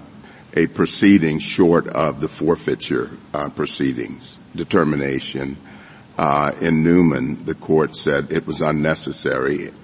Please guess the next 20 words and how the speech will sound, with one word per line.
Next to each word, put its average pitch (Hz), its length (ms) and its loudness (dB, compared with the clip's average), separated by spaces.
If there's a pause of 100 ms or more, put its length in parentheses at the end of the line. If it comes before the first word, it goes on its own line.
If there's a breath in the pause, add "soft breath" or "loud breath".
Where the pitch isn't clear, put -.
uh, 69 280 -4
t-, - 180 -16
uh, 69 220 -6 (140)
to 69 220 -4
sustain 71 600 -4
constitutional 71 1000 -6
stature 69 760 -4
of 78 340 0
the - 100 -6
forfeiture. - 680 0 (320 loud breath)
It - 80 2
wasn't, 78 480 0 (100)
uh, 67 380 -2 (240)
you 71 240 -2
did 80 160 4
not 80 240 2
need 87 400 4
that 69 260 0
intervening 69 640 0
process 92 680 -6